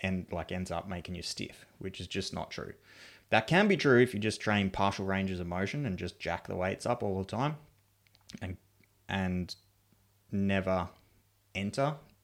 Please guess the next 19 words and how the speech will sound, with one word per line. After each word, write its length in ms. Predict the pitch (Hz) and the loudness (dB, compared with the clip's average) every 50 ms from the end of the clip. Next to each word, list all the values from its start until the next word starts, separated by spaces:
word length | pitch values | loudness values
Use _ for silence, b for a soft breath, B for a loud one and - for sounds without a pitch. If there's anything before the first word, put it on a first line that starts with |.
| _ _ - | _ _ -6
those 480 | - 98 95 92 92 92 - - - - B B B B B B B B B B B B - | -2 0 0 2 0 0 -2 -4 -10 -12 B B B B B B B B B B B B -6
end 180 | 101 104 101 | -4 -2 0
ranges 380 | 98 98 98 98 95 98 92 92 | 0 0 0 0 0 -2 -2 -2
of 80 | 98 92 | 0 0
motion, 400 | 92 92 101 113 - - 120 101 | 2 2 2 0 0 -2 -2 0
don't 200 | 98 95 92 - | 0 -2 -2 -2
do 120 | 98 95 | -2 -2
any 160 | 95 92 95 | -2 0 0
mobility 500 | 95 95 92 87 85 90 92 101 107 107 | 0 0 0 0 0 0 -2 0 0 2
work. 200 | 113 139 143 - | 2 2 2 2
That 260 | 90 107 - - - _ - _ - | 0 0 -2 -2 -10 _ -20 _ -18
can 200 | - - 113 92 - | -10 -8 -8 -8 -6
definitely 460 | - 95 107 113 - - 95 92 82 | -4 -2 -2 -2 -2 -6 -8 -6 -4
happen. 340 | 92 107 - - - - 76 | -2 -4 -4 -4 -10 -14 -10
Like, 140 | 90 95 95 | -8 -6 -4
you 160 | 98 104 107 104 | -2 -2 -2 -2
can 140 | 110 98 | -2 -2
definitely 460 | 95 101 107 113 - - 104 101 92 92 | 0 2 0 0 0 -2 -4 -4 -2 0
get 320 | 98 92 92 - - - | 2 2 2 0 -2 -10